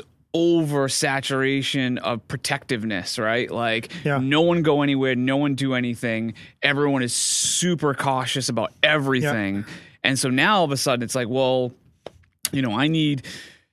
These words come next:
Speaker 1: things need to open up for me to, for me to do anything, right? Obviously things need to open up.
Speaker 2: Right.
Speaker 1: But then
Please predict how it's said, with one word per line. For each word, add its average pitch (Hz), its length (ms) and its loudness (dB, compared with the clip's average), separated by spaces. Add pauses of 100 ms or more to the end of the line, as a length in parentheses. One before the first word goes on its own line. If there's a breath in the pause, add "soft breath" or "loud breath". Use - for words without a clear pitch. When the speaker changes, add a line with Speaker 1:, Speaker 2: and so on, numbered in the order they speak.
(140)
Speaker 1:
things 220 280 4
need 196 120 2
to 175 60 2
open 160 280 2
up 117 200 0 (240)
for - 160 -2
me 151 160 2
to, 131 80 0
for 147 100 -6
me 202 80 0
to 208 80 0
do 147 200 0
anything, 101 260 -4
right? 107 120 0
Obviously 123 320 -2
things 180 260 -2
need 151 100 0
to 117 80 0
open 117 220 -2
up. 92 220 -4 (140 loud breath)
Speaker 2:
Right. 131 160 -2
Speaker 1:
But 131 120 -2
then 135 420 2